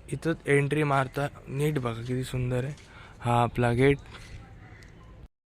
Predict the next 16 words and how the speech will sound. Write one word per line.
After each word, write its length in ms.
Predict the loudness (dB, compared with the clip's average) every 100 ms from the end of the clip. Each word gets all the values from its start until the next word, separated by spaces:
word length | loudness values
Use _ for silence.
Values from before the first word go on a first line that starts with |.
| _ _
हा 80 | -8
मागे 280 | -6 -4 -4
आपण 300 | -6 -6 -6
गेटमधून 440 | -6 -6 -8 -8
आत 200 | -8 -10
आल्यावर 580 | -8 -6 -6 -6 -6 -8 -12 -18 -20 -20 -20 -18 -12
असं 220 | -8 -6
इथं 240 | -6 -6 -4
आतसुद्धा 400 | -4 -4 -8 -8
सजवलं 340 | -6 -4 -4
आणि 200 | -4 -4
इथं 200 | -4 -4
बसण्याची 440 | -2 -2 -4 -6 -4
सोय 220 | -2 -2
केली 340 | -2 -6
ती. 0 | -6